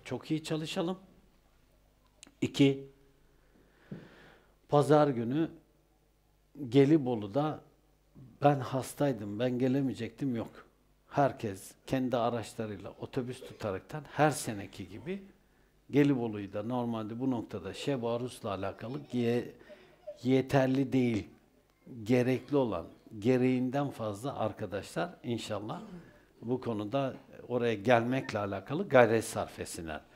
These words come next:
Tabii bu pazar günü Tekirdağ'da var. Tekirdağ her ne kadar biz işte bu sene program koymayacağız hiçbir yere desek de Erdoğan maşallahı var, böyle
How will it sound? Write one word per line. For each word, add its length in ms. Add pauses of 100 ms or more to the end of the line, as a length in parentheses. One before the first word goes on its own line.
(920)
Tabii 420
bu 460
pazar 380
günü 440 (1900)
Tekirdağ'da 720
var. 200 (300)
Tekirdağ 640
her 220
ne 120
kadar 400
biz 180
işte 300 (180)
bu 80
sene 440
program 380
koymayacağız 640
hiçbir 280
yere 240
desek 420
de 240
Erdoğan 480
maşallahı 840
var, 180 (100)
böyle 340